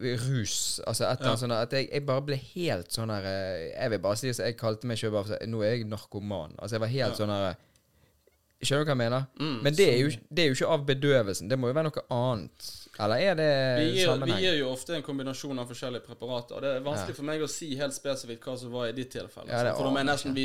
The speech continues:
Speaker 2: vite akkurat hva du fikk for å kunne
Speaker 1: Ja.
Speaker 2: bedømme ut ifra
Speaker 1: Ja.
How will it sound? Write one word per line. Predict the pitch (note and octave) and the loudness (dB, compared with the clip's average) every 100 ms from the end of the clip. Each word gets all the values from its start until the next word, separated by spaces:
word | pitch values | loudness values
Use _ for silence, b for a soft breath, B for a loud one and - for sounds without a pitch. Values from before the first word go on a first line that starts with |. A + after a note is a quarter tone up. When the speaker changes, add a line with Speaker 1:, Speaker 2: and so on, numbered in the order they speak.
| C3 | -2
Speaker 2:
vite | - | -2
akkurat | C3 A#2 A2 | -4 -6 -8
hva | - B2 | -6 -6
du | A#2+ | -6
fikk | A#2+ A#2 | -10 -12
for | - A2+ | -12 -12
å | |
kunne | A#2 A2 | -10 -6
Speaker 1:
Ja. | A2+ | -2
Speaker 2:
bedømme | B2 A#2+ A#2 | 0 -2 -4
ut | A#2 A2 | -8 -12
ifra | - G#2 F#2 - - _ _ _ | -12 -8 -8 -10 -16 _ _ _
Speaker 1:
Ja. | A2 F2+ | -6 -6